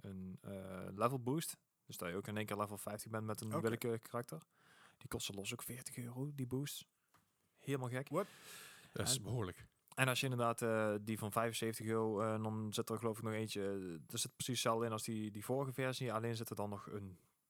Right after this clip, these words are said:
Speaker 1: Transmog set in en dertig dagen speeltijd,
Speaker 2: Een
Speaker 1: maar
Speaker 2: trans wat?
Speaker 1: Ja, dat is een, een set kleding die je dan over je andere kleding aan kan doen, aan, om er anders uit te zien, zeg maar. Dus wat je in
Speaker 2: Ah.
Speaker 1: Assassin's Creed ook hebt.
Speaker 2: Heb je dat in Assassin's Creed?
Speaker 1: Ja.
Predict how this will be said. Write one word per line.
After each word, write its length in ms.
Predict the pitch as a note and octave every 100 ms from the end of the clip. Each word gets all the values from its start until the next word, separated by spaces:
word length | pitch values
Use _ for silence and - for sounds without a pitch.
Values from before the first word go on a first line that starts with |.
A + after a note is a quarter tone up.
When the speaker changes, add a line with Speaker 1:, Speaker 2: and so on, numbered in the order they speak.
| _ _
Speaker 1:
Transmog 540 | - G2+ F#2+ G#2 G2+
set 380 | - - G2+ G2
in 160 | G2 G#2
en 340 | F#2+ G#2 G2+
dertig 260 | G#2 G2+ -
dagen 240 | G2+ G2
speeltijd, 540 | - G#2+ G2 F#2 F#2 -
Speaker 2:
Een 60 |
Speaker 1:
maar 100 | A2+
Speaker 2:
trans 240 | G2+ A2 -
wat? 220 | D3+ - _ _ _ _ - -
Speaker 1:
Ja, 200 | - A#2+
dat 120 | A#2 G#2+
is 60 |
een, 240 | G#2+ A2+ A2+
een 360 | A2+ A2 G#2+ - - - - -
set 520 | A2 - A#2+ - - - -
kleding 480 | A#2 B2 A#2+ A#2 A2
die 100 | A2+
je 60 |
dan 200 | G#2 G2+
over 260 | A2+ G#2+ A2
je 260 | G#2 G2+ G2
andere 260 | A2 G#2+
kleding 300 | - G#2 G2+
aan 140 | G#2 G#2
kan 140 | G2+
doen, 140 | G#2
aan, 260 | F#2+ G#2 G2+
om 160 | A2+ A2
er 60 |
anders 220 | A2 G#2
uit 140 | G#2+ G#2+
te 60 |
zien, 160 | G#2 G2
zeg 160 | F#2 -
maar. 180 | -
Dus 160 | G2+ G#2
wat 180 | A2+ G#2+
je 60 |
in 60 | C3
Speaker 2:
Ah. 80 | C3
Speaker 1:
Assassin's 360 | G#2+ A#2 A2
Creed 180 | - G#2+
ook 140 | G2 -
hebt. 180 | G2 - _ _ _ _
Speaker 2:
Heb 120 | -
je 60 | A2+
dat 180 | G#2+
in 60 | A2+
Assassin's 320 | A2 A#2+ -
Creed? 220 | D3+ E3+ _ _ _ _ _ - -
Speaker 1:
Ja. 220 | - D#3